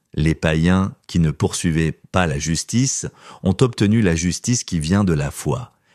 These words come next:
Mais Israël, qui poursuivait la loi de justice, n'est pas parvenu à cette loi. Cela s'explique par le fait qu'Israël ne s'est pas appuyé sur la foi,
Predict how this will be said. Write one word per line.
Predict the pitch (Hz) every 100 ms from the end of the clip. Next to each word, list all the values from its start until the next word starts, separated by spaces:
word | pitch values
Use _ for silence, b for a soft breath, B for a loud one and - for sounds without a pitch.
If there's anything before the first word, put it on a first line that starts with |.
| b
Mais | 82 82
Israël, | 78 85 82 92 98 123 139 80
qui | -
poursuivait | - 82 - 92 82 85
la | 69
loi | 78 82 82
de | 73
justice, | 76 87 - - 135 - - B B B
n'est | 95
pas | 95 - 123
parvenu | - 104 90 87 87 90 92
à | 76
cette | - 82 -
loi. | 85 78 69 - _ _ _
Cela | - 123 120
s'explique | 110 95 - 120 123
par | - 78
le | 80 78
fait | - 120 -
qu'Israël | 101 - - 80 107 120 120 _ -
ne | 82
s'est | 82 -
pas | 76 101
appuyé | 80 73 87 82 92
sur | 95 76
la | 73
foi, | 69 - 107 117